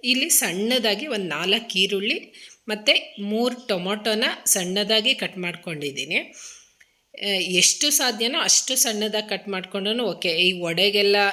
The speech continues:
ಯೂಸ್ ಮಾಡ್ಬೇಕಾದ್ರೆ ಈರುಳ್ಳಿ ಕಟ್ ಮಾಡ್ಕೋತಾರಲ್ಲ, ಅಷ್ಟು ಸಣ್ಣದಾಗಿ ಕಟ್ ಮಾಡ್ಕೊಂಡ್ರೆ ತುಂಬಾನೇ ಚೆನ್ನಾಗಿರುತ್ತೆ ಅಂತ ಅನ್ಬೋದು. ನಂತರ ಇಲ್ಲಿ ನಾನು ಇನ್ನೊಂದು ಬಾಣಲಿ ಇಟ್ಕೊಂಡು ಆ ಎಣ್ಣೆ, ಒಂದು, ಒಂದು ಸ್ಪೂನಷ್ಟು ಎಣ್ಣೆ ಹಾಕ್ಕೊಂಡು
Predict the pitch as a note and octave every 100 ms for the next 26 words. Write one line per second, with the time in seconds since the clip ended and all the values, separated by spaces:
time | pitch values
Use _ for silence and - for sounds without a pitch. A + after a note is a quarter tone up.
0 | - G3 F#3+ G3 G3 F#3+ F3+ F#3+ F#3+ F3+
1 | F#3 F3+ F3+ G3 F#3+ F#3 F3+ F3 E3+ E3
2 | F3 E3+ G3 A3+ D#3 - G#3+ G#3 F#3+ F#3+
3 | F#3 F#3 F3 F3 E3+ E3+ F3+ G3 D4+ -
4 | G3 F#3 F3 E3+ E3+ E3 D3 D#3 D#3 D3
5 | C#3+ C#3+ C#3 C3+ C#3+ D3 C#3+ G#3 - -
6 | - - - A#3+ B3+ D4 C#4+ A#3+ G3+ D4
7 | C#4+ G#3+ G3 G3+ A3+ A3 A3+ A3+ G3 F3+
8 | F3+ F#3 F3+ - E3 F#3+ D#4+ - - F#3+
9 | F3 F3 F3 D3 F3+ F#3+ F#3+ G#3 G#3 G3+
10 | G3+ - A3 F#3+ F3+ - B3 F3+ E3+ G#3
11 | F#3+ - F3+ E3+ A3+ -